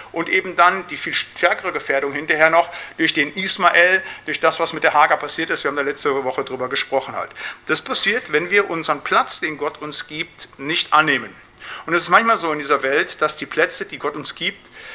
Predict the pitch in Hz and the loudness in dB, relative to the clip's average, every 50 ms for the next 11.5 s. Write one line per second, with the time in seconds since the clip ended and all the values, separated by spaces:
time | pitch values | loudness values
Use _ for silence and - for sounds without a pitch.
0 | - - - - 151 175 202 - - - 160 147 - - 160 175 190 - - 202 | -16 -16 -14 -4 -2 2 2 2 0 0 -4 0 4 6 6 6 6 4 4 4
1 | 196 196 190 196 208 220 220 - - - - - 156 143 - - 151 165 175 170 | 4 4 4 -2 -4 -4 -6 -8 -10 -12 -10 -8 -8 -8 -2 0 -2 0 0 -2
2 | 180 180 180 185 175 156 180 175 180 175 - - 147 151 - - 156 139 147 151 | 0 0 0 0 0 0 0 0 -2 -2 -6 -8 -6 -4 -4 -2 0 2 4 4
3 | 175 165 165 151 156 156 - - 160 143 151 151 160 160 151 131 - 139 123 123 | 4 2 -2 -8 -8 -10 -4 -4 -4 -4 -2 -6 -4 -4 -4 -4 0 0 0 0
4 | 117 - 131 127 - - 131 - - 117 107 107 - - - - 147 156 151 - | 0 -2 -6 -8 -10 -8 -8 -8 -6 -8 -8 -8 -12 -12 0 2 2 2 2 0
5 | - - 175 160 - - 180 196 190 - - 135 123 120 104 98 - - 135 135 | -2 -4 -4 -2 -2 0 0 0 0 0 -2 -2 -4 -4 -6 -8 -6 -2 0 2
6 | 139 151 151 - 151 - 175 165 147 135 131 127 127 135 127 127 127 131 127 139 | 2 2 2 0 0 0 0 0 -2 -4 -10 -4 0 2 2 4 2 0 -2 -4
7 | 135 123 123 123 - 143 151 175 170 - - - - - - - - 160 156 147 | -4 -4 -4 -2 -2 -4 -4 -4 -6 -6 -6 -8 -10 -10 -10 -6 -2 -2 2 2
8 | 202 226 214 - - 190 165 156 143 131 - 180 208 - - 214 208 220 220 - | 4 2 2 2 2 0 0 0 -2 -2 -2 0 0 0 0 0 -2 -2 -2 -4
9 | 160 - - 165 170 170 - 165 151 139 143 139 135 135 131 131 120 165 196 220 | -10 0 2 2 2 4 2 2 4 4 2 2 2 -2 -8 -10 -6 -4 -4 -4
10 | 208 - - 139 - - 156 147 139 - - 156 190 214 196 165 156 147 143 143 | -4 -4 -4 -4 -2 -2 -2 0 0 -2 0 0 0 0 -2 -2 -2 -2 -2 -2
11 | 147 170 190 - 185 175 180 - 208 202 | -4 -6 -6 0 4 4 4 4 2 -2